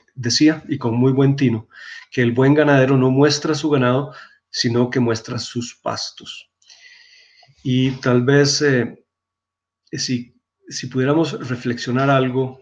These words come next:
eh, quisiera recordarles que por lo menos yo como productor de leche me siento sumamente, eh, satisfecho,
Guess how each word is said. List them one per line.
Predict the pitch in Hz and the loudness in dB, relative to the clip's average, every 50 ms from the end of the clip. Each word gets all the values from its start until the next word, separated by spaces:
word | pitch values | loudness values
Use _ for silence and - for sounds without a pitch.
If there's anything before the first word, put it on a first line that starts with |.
| _ _ _ _ _ _ | _ _ _ _ _ _
eh, | - 120 117 113 110 110 - | -8 -8 -6 -6 -6 -8 -10
quisiera | 120 - - 131 123 135 135 127 - - - - - _ _ | -12 -8 -6 -4 -2 -2 -2 -4 -6 -12 -18 -20 -20 _ _
recordarles | - 117 123 120 - 113 107 110 - 139 135 123 123 120 117 - | -6 -6 -6 -6 -4 -6 -6 0 2 4 4 6 4 4 2 0
que | - 120 110 110 110 107 110 - | -2 -2 -2 0 -2 -2 -6 -6
por | - 113 | -6 -6
lo | 110 110 | -4 -2
menos | 113 120 127 135 127 127 127 - - _ _ _ | -2 -2 -2 -2 -4 -8 -12 -14 -18 _ _ _
yo | - 131 113 110 131 127 | -18 -14 -6 -4 -4 -2
como | 123 131 123 120 | 0 0 -2 -2
productor | 120 117 113 110 107 107 - 127 120 120 120 | -2 -2 -4 -4 -4 -4 -2 -2 -2 -2 -2
de | 123 123 120 | -2 0 2
leche | 120 120 117 120 - 123 | 2 2 0 0 -2 -2
me | 117 113 | -2 -2
siento | 110 - 123 117 113 - - 123 120 120 - - - - - - - - | -2 -2 -2 -2 -2 -2 -2 -2 -2 -2 -6 -12 -14 -16 -16 -18 -16 -12
sumamente, | - - - 170 160 165 156 147 147 143 143 139 139 151 143 135 135 135 - 131 135 127 127 120 | -10 -2 2 4 6 6 6 6 6 4 4 2 2 2 2 2 2 0 -2 -4 -2 -2 -2 -2
eh, | |
satisfecho, | 120 - - 127 117 - 127 117 120 - - 160 151 139 - - 110 | -2 -2 -4 -4 -4 -4 -6 -6 -6 0 2 2 2 4 2 -6 -8